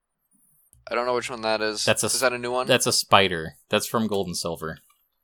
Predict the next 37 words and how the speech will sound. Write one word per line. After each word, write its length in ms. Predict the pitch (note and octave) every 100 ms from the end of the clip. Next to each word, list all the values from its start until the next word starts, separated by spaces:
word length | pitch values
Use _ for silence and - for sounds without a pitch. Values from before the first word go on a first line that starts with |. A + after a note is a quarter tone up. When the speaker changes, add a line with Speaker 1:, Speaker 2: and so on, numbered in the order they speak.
| _ _ _ _ _ - _ _ _
Speaker 1:
Then 100 | C#3+
I 60 | C#3
probably 320 | D3+ D#3+ C#3
know 180 | A#2 A2
it, 60 | A2
I 80 | A2
just 200 | G2+ G#2
don't 160 | G2+ G2+
remember 260 | G#2 G2
the 120 | D#3 -
<laughs> 60 | B2
name. 160 | A#2+ A#2+ - -
Speaker 2:
Yeah. 360 | - G#2 D#2+ D#2+ - _ _ _
I'm, 180 | A2 - -
I 60 |
wonder 180 | A#2+ G3
if 60 | G#3+
there's 160 | C3
any 140 | B2 A#2+
good 280 | F2+ F#2+ F#2+
art 180 | E2+ F2
of 100 | E2+
it. 160 | D#2 D2+
'Cause 140 | - A#2
I 40 |
feel 160 | B2+ F3+
like 180 | F3 - _ _ - _
Ariados 460 | B2 C#3+ F#3+ B3 A#3+
is 120 | E3
one 160 | C#3 C3+
of 80 |
those 180 | B2 G#2+
Pokemon 460 | - A2+ - A2+ G2+
that 100 | F#2+
are 100 | - G2
really 480 | G#2+ A#2 A2 G2 -
weak. 420 | E2+ E2+ A2+ B2+